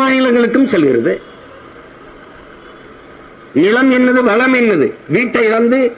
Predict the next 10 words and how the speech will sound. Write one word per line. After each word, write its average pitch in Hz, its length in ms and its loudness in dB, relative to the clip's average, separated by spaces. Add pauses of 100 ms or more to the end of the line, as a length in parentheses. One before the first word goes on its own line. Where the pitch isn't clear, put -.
விளை 233 220 0
நிலங்களை 254 480 0
இழந்து, 247 280 0 (100)
நான் 226 160 0 (540)
இந்த 214 140 0 (100)
பொ-, 175 180 -2
பொது 226 180 0 (100)
சொத்தாக 233 440 0
அந்த 208 180 0
நிலத்தை 208 340 -2